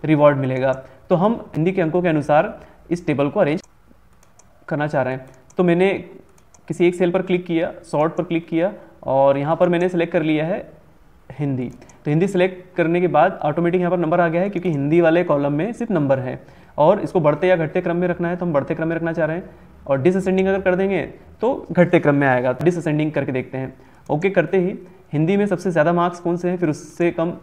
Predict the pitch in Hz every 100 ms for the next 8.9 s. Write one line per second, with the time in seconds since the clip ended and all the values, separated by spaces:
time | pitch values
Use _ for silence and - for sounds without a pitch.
0 | - 147 143 165 160 160 170 135 139 160
1 | 160 180 - - - 196 160 135 165 208
2 | 240 - 196 190 160 151 180 160 151 151
3 | 175 170 127 151 - - 151 127 127 -
4 | - - - 143 151 170 175 160 175 143
5 | 135 170 170 175 185 175 147 156 151 147
6 | 156 151 - 196 - - - 151 151 147
7 | 139 175 127 139 - - _ - 165 -
8 | - - 202 214 202 220 220 208 -